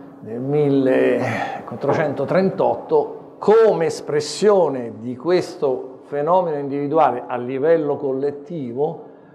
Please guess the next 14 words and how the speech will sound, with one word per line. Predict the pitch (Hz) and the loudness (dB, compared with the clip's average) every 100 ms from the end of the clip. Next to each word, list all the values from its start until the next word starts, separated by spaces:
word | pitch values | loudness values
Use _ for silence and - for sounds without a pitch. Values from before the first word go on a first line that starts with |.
| - | -20
come | - 120 131 | -14 -8 -4
era | 131 | -4
stata | - 147 123 120 - | 0 0 0 -4 -6
il, | 131 | -8
la | 123 120 117 117 | -8 -6 -6 -6
personalità | 123 120 135 131 127 147 | -8 -6 -2 -2 2 2
greca | 131 135 147 139 127 127 - - - - - _ | 2 2 2 0 -2 -4 -8 -18 -20 -20 -20 _
sulla | - - 135 135 | -12 -4 0 2
polis, | 160 147 123 120 | 4 2 0 -6
quella | - 123 120 | -8 -8 -4
romana | 120 123 147 151 135 127 | -4 0 2 2 0 -6
sulla | 120 139 131 123 127 | -10 -8 -6 -4 -4
burocrazia | 120 127 131 135 135 - 147 | -6 -6 -4 -4 -6 -6 -6
imperiale, | 127 123 170 175 143 123 143 175 170 - | -4 -2 0 2 0 0 -2 -4 -6 -14